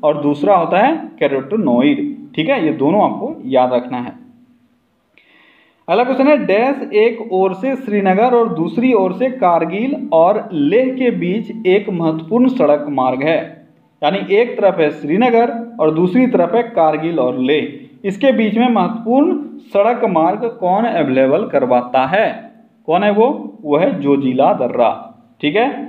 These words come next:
अगला क्वेश्चन है, मनुष्य में अपर्याप्त रक्त की आपूर्ति करने को डैश संदर्भित करता है?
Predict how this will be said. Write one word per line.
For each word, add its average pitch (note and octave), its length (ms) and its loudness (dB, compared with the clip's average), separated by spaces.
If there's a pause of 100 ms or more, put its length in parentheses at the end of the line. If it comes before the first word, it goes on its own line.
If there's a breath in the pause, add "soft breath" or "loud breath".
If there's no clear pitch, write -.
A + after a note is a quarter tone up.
(1040 soft breath)
अगला G3 160 2
क्वेश्चन C4 240 0
है, D#4 100 4
मनुष्य A3+ 400 2
में C4 140 4
अपर्याप्त A3+ 840 2
रक्त G#3+ 320 -4
की B3+ 180 -6
आपूर्ति F#3 640 -2
करने F3 420 0
को B3 180 2
डैश G3 440 0
संदर्भित E3 640 -6
करता B2 280 0
है? A#2+ 120 -4